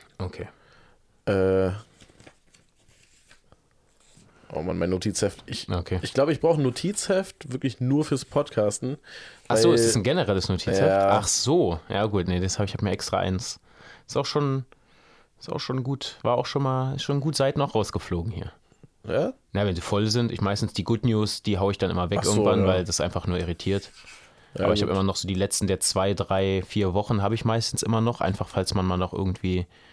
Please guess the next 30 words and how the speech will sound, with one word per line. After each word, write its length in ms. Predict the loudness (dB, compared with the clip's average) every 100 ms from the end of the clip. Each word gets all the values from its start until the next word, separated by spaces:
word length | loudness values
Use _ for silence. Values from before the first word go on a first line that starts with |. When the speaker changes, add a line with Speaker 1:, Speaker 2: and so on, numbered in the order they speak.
| -20 -20 -20 -20 _ -6
Speaker 1:
was 240 | -4 -2
rückgreifen 460 | -6 -2 -2 0 -2
muss. 140 | 0
Und 200 | 0 0
die 120 | 0
zum 160 | 2 2
Beispiel, 320 | 2 0 -2
die 120 | 0
man 140 | 0 2
zum 120 | 0
Beispiel 140 | 0
zum 120 | -2 -2
späteren 440 | 0 0 2 0
Zeitpunkt, 460 | 2 0 2 0 2
wenn 120 | 2
da 100 | 2
irgendwas 300 | 2 0 0
neu 140 | 2 2
rauskommt, 360 | 2 0 0 0
ist 60 |
nochmal 180 | 2 2
aufgreifen 480 | 2 0 0 0 0
muss, 120 | 0
die 100 | 0
hab 60 | 0
ich 100 | 0
meistens 300 | 0 -2 -2
auch 220 | -2 -2
noch 180 | -6 -6
drin. 200 | -8